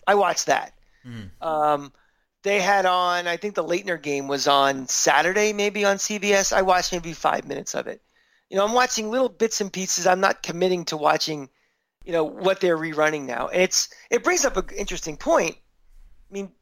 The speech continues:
Speaker 1: what does E S P N do?
Speaker 2: Yeah.
Speaker 1: I mean, E S P N is, we've said this a hundred times, E S P N is in the business to promote E S P N first.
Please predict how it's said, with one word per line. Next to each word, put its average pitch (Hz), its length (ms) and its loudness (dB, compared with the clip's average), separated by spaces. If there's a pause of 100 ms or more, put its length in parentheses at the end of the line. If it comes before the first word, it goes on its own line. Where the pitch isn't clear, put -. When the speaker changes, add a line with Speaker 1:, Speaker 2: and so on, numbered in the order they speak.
(100)
Speaker 1:
what 202 260 0
does - 440 -2 (160)
E 214 140 2
S 220 160 0
P 202 220 -2
N 196 240 0
do? 160 380 0 (220)
Speaker 2:
Yeah. 123 280 -8 (680)
Speaker 1:
I 208 80 4
mean, 220 300 2 (400)
E 294 100 2
S 311 140 0
P 254 240 0
N 214 480 0 (200)
is, 180 280 -2
we've 214 160 -4
said 202 160 2
this 196 140 2
a 180 60 4
hundred 175 260 2
times, 160 500 4 (500)
E 269 80 0
S 285 140 0
P 254 100 2
N 247 60 4
is 208 160 2
in 202 80 0
the 214 80 2
business 185 440 0
to 160 120 -8
promote 160 360 2
E 156 140 2
S 147 140 4
P 139 240 -4
N 120 220 -4 (140)
first. - 600 -2